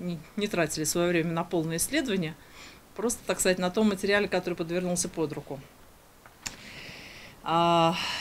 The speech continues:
на этом курсе человеку обещают, что вот щас ему почистят карму, а, щас вот запланируют жизнь ребёнка, и всё будет прям вот замечательно, и при условии, что он будет использовать какие-то методы.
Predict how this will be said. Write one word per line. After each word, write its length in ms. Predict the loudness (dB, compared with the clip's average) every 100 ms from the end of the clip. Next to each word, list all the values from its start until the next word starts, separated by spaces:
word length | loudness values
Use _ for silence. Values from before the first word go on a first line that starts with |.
| -2
на 140 | 4 4
этом 180 | 4
курсе 320 | 2 2 2 4
человеку 500 | 6 6 6 6 6
обещают, 480 | 6 4 6 6 4
что 140 | 2
вот 120 | 4
щас 220 | 4 4 2
ему 160 | 2
почистят 480 | 0 2 0 -2 -2
карму, 500 | 4 6 6 0 -4 -12 -18 -18 -20 -8
а, 420 | 2 6 8 8 6
щас 300 | 4 4 4
вот 180 | 0
запланируют 800 | 0 0 4 4 6 6 6 4
жизнь 240 | 4 2 0
ребёнка, 600 | 0 2 2 4 6 6
и 320 | 6 6 4
всё 220 | 4 2
будет 380 | 2 0 0 0
прям 260 | 2 2
вот 120 | 0 -4
замечательно, 920 | -4 -2 0 4 4 4 2 4 6
и 200 | 4 2
при 180 | 0 0
условии, 280 | 2 4 2
что 140 | 2
он 80 | 0
будет 180 | 0 -2
использовать 420 | -2 -2 -2 -2
какие-то 380 | -6 -6 -6 -4
методы. 540 | 0 0 2 0 0